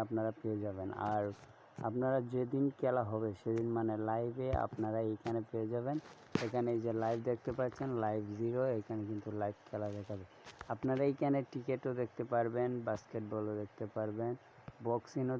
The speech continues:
দেখতে পারবেন, মোটরসাইকেল রেসিংও দেখতে পারবেন। আপনাদের এখানে খেলা দেখার অনেক সুবিধা রয়েছে।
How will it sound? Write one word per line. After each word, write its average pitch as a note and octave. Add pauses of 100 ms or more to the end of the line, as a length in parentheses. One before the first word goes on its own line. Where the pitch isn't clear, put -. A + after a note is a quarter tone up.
দেখতে B2+
পারবেন, C3 (140)
মোটরসাইকেল A#2 (140)
রেসিংও G#2+
দেখতে -
পারবেন। G2 (520)
আপনাদের B2
এখানে C3+ (140)
খেলা A#2
দেখার B2+ (800)
অনেক C3 (100)
সুবিধা G#2+
রয়েছে। F2+